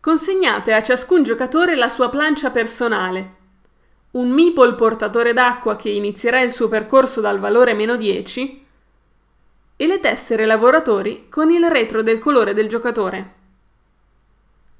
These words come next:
Ognuno mischia le proprie tessere lavoratore e prende le prime tre, che rappresentano la mano iniziale.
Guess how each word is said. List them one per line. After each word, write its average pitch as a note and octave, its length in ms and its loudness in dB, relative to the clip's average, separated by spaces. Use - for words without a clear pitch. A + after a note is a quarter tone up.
Ognuno E4 380 2
mischia A#3+ 400 0
le G#3 100 2
proprie B3 340 0
tessere B3 360 -2
lavoratore A3 680 0
e E4+ 140 -2
prende F4+ 320 2
le C#4+ 100 2
prime C4 300 0
tre, G3 480 -6
che - 100 -6
rappresentano A#3 720 0
la D#4+ 120 4
mano D#4 180 4
iniziale. G#3 760 -4